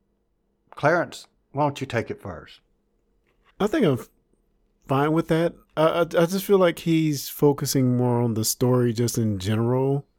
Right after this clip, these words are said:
Speaker 2: of, of making a large and grand story just in general than he has kinda in the past. In the past, we had to worry about the relationships,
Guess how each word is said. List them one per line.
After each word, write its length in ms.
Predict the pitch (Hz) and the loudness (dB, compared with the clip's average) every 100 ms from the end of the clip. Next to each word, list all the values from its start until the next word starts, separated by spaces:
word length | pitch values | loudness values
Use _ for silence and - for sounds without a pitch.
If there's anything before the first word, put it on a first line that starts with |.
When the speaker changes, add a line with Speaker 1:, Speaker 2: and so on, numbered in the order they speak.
| _ _ _ _ _ | _ _ _ _ _
Speaker 2:
of, 160 | 180 - | -4 -2
of 140 | 131 117 | 0 2
making 420 | 127 127 131 113 | 2 2 2 0
a 40 | |
large 380 | 107 113 117 107 | 0 0 0 0
and 100 | 104 | -2
grand 340 | 101 104 110 110 | -2 0 0 -2
story 400 | - 113 110 110 | 0 2 2 2
just 200 | 107 107 | -2 -2
in 120 | 98 | -2
general 320 | 98 104 110 | -4 -2 -2
than 220 | 107 110 | 0 0
he 140 | 110 110 | 0 0
has 480 | 110 110 107 - - - | 0 0 -2 -6 -12 -14
kinda 320 | - 120 107 | -4 -2 0
in 80 | 107 | -2
the 80 | 101 | -2
past. 600 | - 101 110 131 - - _ _ _ _ _ _ | 0 0 0 0 -2 -10 _ _ _ _ _ _
In 100 | 123 | -4
the 80 | 127 | 0
past, 320 | 147 139 139 | 2 2 2
we 120 | 139 | 0
had 380 | 131 131 123 113 - _ | 2 2 2 0 -6 _
to 140 | - 120 | -2 0
worry 340 | 117 120 117 | 0 0 0
about 500 | 110 104 113 110 - | -2 0 0 -2 -4
the 140 | 120 110 | -2 -2
relationships, 960 | 107 110 123 147 139 156 170 - - | 0 0 0 0 2 2 2 0 -6